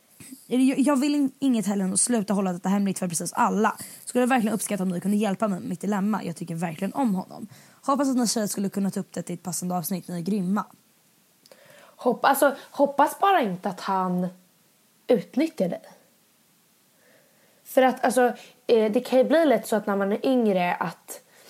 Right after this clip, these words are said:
Speaker 2: man känner att någon som är, nu har inte jag varit med om det, men att någon som är äldre kanske utnyttjar en. Eh,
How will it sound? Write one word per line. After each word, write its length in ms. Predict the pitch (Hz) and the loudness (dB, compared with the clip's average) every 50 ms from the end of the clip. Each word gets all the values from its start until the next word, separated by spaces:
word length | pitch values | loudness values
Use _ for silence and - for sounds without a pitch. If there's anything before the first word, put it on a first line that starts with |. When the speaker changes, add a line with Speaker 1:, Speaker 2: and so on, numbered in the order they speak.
| - - - _ _ _ _ _ _ _ _ _ _ - | -20 -20 -20 _ _ _ _ _ _ _ _ _ _ -8
Speaker 2:
man 200 | - 208 208 202 | -4 -2 -2 -2
känner 380 | 185 - - 196 190 185 185 180 | -2 -2 -2 -2 0 0 -2 -2
att 260 | - 185 175 180 - | -2 -4 -4 -6 -6
någon 380 | - 196 190 190 185 185 180 156 | -6 -4 -2 -2 -2 -2 -4 -4
som 300 | - - 190 185 180 - | -6 -6 -6 -4 -4 -4
är, 360 | - 190 190 175 170 160 160 175 - - _ - | -6 -6 -6 -6 -8 -8 -10 -12 -14 -16 _ -12
nu 180 | - 190 185 180 | -8 -6 -4 -4
har 60 | 175 | -4
inte 200 | 165 151 - - | -6 -8 -8 -8
jag 100 | 170 160 | -8 -8
varit 160 | 147 147 - - | -8 -10 -8 -4
med 160 | 262 311 277 | -2 0 2
om 60 | 226 | 2
det, 160 | 190 185 - - | 2 2 0 2
men 180 | 208 208 196 | 0 2 0
att 140 | 202 202 - | 0 -2 -2
någon 180 | 208 196 190 185 | -2 -2 -2 -2
som 140 | 185 196 | -4 -6
är 40 | 190 | -6
äldre 400 | - 175 175 170 165 180 170 170 - - - - - - _ _ | -4 -4 -4 -4 -4 -6 -6 -8 -10 -14 -20 -20 -20 -20 _ _
kanske 500 | - - 196 180 170 - 180 175 170 - - _ _ _ _ _ _ _ _ _ _ _ - | -6 -4 -4 -2 -2 -2 -4 -4 -4 -8 -10 _ _ _ _ _ _ _ _ _ _ _ 0
utnyttjar 840 | 226 196 170 - - - - - - 214 277 277 277 - 254 220 | 0 0 0 -4 -12 -18 -10 -4 -2 0 0 0 0 0 2 2
en. 320 | 190 175 165 165 170 175 175 160 - _ _ _ _ _ _ _ _ _ _ - | 2 2 2 0 0 -2 -2 -4 -6 _ _ _ _ _ _ _ _ _ _ -2
Eh, 460 | - 185 180 175 170 170 170 185 | 0 0 2 0 -2 -2 -4 -4